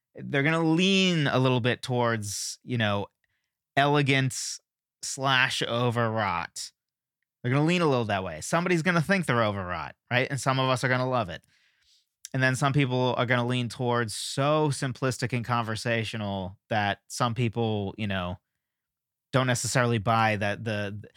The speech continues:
elegance and simplicity. So I think the answer is y-, you have to find the line for yourself,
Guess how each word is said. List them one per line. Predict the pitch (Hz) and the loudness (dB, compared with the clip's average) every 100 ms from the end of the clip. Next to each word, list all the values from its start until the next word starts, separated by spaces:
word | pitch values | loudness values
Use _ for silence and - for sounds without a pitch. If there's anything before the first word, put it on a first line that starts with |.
| - | -4
elegance | 127 139 143 127 123 - | 0 2 2 2 0 -2
and | 120 | -4
simplicity. | - 110 - 104 - 69 82 - _ _ _ _ _ _ _ _ - | -4 -4 -4 -6 -6 -10 -12 -16 _ _ _ _ _ _ _ _ -2
So | 143 127 123 113 _ _ _ _ _ _ _ _ _ _ _ _ _ | 2 4 2 0 _ _ _ _ _ _ _ _ _ _ _ _ _
I | 139 | 0
think | 165 | 2
the | 156 156 | 4 2
answer | 143 127 | 2 0
is | 107 - | -2 -6
y-, | 123 - - | -14 -14 -4
you | 131 | 0
have | 143 | 0
to | 135 | 0
find | 143 139 | 0 2
the | 127 | 2
line | 120 123 120 | 0 0 0
for | 127 | -2
yourself, | 117 107 107 87 90 - | -2 -2 -4 -4 -6 -12